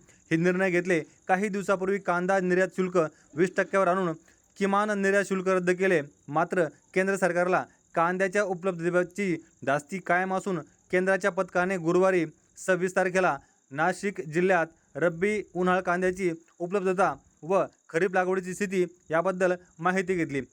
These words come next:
कांदा पट्ट्यात लोकसभेच्या निवडणुकीत केंद्र सरकारला शेतकऱ्याने दणका दिला. काही राज्यांच्या आगामी विधानसभा निवडणुका तोंडावर आहे. या पार्श्वभूमीवर केंद्र सरकारच्या कृषी आणि शेतकरी कल्याण विभागाच्या अधिकाऱ्यांनी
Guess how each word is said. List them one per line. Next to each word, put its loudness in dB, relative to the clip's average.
कांदा 0
पट्ट्यात -2
लोकसभेच्या 0
निवडणुकीत 0
केंद्र 0
सरकारला 2
शेतकऱ्याने 0
दणका 0
दिला. 0
काही 0
राज्यांच्या 0
आगामी 0
विधानसभा 0
निवडणुका 0
तोंडावर 2
आहे. 0
या 2
पार्श्वभूमीवर 0
केंद्र -2
सरकारच्या 0
कृषी -4
आणि 2
शेतकरी 0
कल्याण 0
विभागाच्या 0
अधिकाऱ्यांनी 0